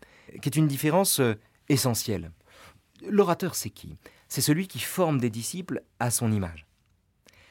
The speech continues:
La philosophie produit des hommes libres qui ne suivent leur maître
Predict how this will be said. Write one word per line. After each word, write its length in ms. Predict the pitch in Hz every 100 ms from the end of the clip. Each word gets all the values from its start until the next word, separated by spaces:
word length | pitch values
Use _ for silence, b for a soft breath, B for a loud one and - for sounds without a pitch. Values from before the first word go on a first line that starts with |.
| b
La 120 | 101 98
philosophie 760 | 110 110 127 - 202 226 - _ _ -
produit 400 | - 143 139 208
des 200 | 165 131
hommes 180 | 151 143
libres 480 | 147 170 139 95 85
qui 100 | -
ne 100 | 90
suivent 400 | 87 - 143 95
leur 160 | 90 90
maître 360 | 120 110 -